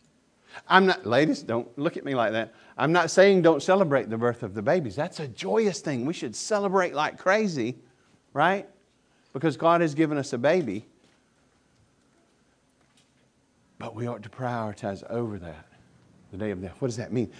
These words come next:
We need to be aware of the dangers this child faces as it comes into the world and the lure of foolishness that's gonna come against them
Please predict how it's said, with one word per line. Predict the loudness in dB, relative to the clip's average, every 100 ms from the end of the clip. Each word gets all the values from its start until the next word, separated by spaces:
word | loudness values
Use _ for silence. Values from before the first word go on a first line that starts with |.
| -4
We | 4
need | 6 6
to | 4
be | 4
aware | 2 2 0 -2
of | -4
the | -10
dangers | -6 -2 -2 -4 -8 -12
this | -14 -14
child | -10 -6 -6
faces | -6 -8 -8 -10
as | -10 -12
it | -14
comes | -10 -10 -10
into | -12 -12
the | -12
world | -10 -10 -12 -16 -12
and | -8
the | -4 -4
lure | 0 2 4 2
of | -2 -6
foolishness | -2 2 0 -2 -8 -8
that's | -10 -12
gonna | -8 -6 -6
come | -6 -6
against | -6 -10 -10
them | -8